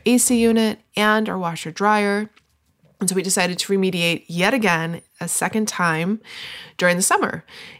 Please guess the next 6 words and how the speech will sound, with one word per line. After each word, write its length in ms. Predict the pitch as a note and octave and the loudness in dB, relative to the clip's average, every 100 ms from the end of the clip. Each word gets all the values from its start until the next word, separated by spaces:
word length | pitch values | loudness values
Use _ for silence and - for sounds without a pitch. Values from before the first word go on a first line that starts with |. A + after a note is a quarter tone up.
| - | -2
And 140 | G3+ | 0
so 600 | F#3 G#3+ G3 F#3 F#3 F3+ F3+ _ - - - _ - | 2 2 4 4 2 -2 -6 _ -20 -20 -20 _ -2
to 920 | - A#3 A3 G#3+ G#3 G#3 G3+ G3 F#3+ _ _ _ _ _ _ _ _ - - | 0 4 4 6 6 6 4 2 -2 _ _ _ _ _ _ _ _ -10 0
go 400 | G#3 A#3 C#4 C#4 | 4 6 4 0
through 320 | - G#3 F#3+ | 0 0 2
that 420 | D#3+ D3+ D3+ - | 4 4 2 -2